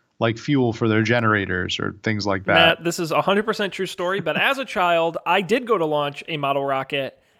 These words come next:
Speaker 2: and I accidentally glued the top shut where it's supposed to separate and the parachute's supposed to come out. And so it exploded on the launch pad. Kinda like the X F L. Um,
Speaker 1: Yes, that's a, that's a pretty good metaphor right there.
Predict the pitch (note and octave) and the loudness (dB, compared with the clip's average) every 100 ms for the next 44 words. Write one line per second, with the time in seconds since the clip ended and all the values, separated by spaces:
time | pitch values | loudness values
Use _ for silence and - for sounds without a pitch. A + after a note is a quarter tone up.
0 | _ D3+ D3+ E3+ F#3+ G3+ G3 G3 G3 F3+ | _ 0 2 4 2 0 0 -2 0 0
1 | E3+ D3+ E3 G3+ G3 F3 D3+ D#3+ F3+ D#3+ | 0 0 2 2 -2 -4 -4 0 0 0
2 | - - A#3 C#3+ - - _ _ _ _ | -2 -2 0 0 -4 -12 _ _ _ _
3 | _ _ _ _ D#3+ D#3+ D#3+ - E3 - | _ _ _ _ 0 2 0 0 0 0
4 | D#3 E3+ D#3 D3+ D3+ C#3+ C#3 E3+ F#3 D3 | -2 0 2 0 0 -4 0 0 0 -4
5 | - - C3+ - C#3+ C3+ - _ _ E3 | -6 -6 -6 -6 -2 -2 -4 _ _ -2
6 | D#3 F#3 A#3 - - B3+ D4+ C#3 C3+ C#3 | 4 4 4 -2 0 2 2 2 2 2
7 | E3 F#3 - - - _ _ _ _ - | 0 -2 -6 -8 -10 _ _ _ _ -2
8 | D#4 - A#4+ A#3+ G#3 G#3 G#3+ A#3+ A#3 C#4+ | 0 4 4 6 4 4 4 4 2 0
9 | B2 - - - - - _ - F#3 F#3 | 0 -4 -14 -20 -20 -20 _ 0 2 4
10 | F#3 F3 E3+ - _ _ _ - - - | 2 0 0 -2 _ _ _ -20 -20 -20
11 | - D#3 D#3+ B2 - - D3+ E3 D#3 D#3 | -6 2 2 2 -4 -4 -2 0 0 0
12 | D#3 D3 C#3+ C3 A#2 A#2 A2+ A2 G#2 - | 0 -2 -4 -4 -2 -4 0 0 0 -2
13 | G2+ F#2+ F#2+ - F#2 F#2 | -4 -2 -4 -4 -4 -6